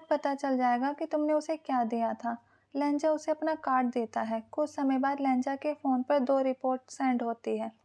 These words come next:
एक विंग का डेथ सर्टिफिकेट था, दूसरा ड्रिंक की बोतल में जो जहर की रिपोर्ट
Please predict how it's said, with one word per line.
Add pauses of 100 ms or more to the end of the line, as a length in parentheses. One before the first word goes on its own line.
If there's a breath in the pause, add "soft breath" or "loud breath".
(200)
एक
विंग
का
डेथ
सर्टिफिकेट
था,
दूसरा
ड्रिंक
की
बोतल
में
जो
जहर
की
रिपोर्ट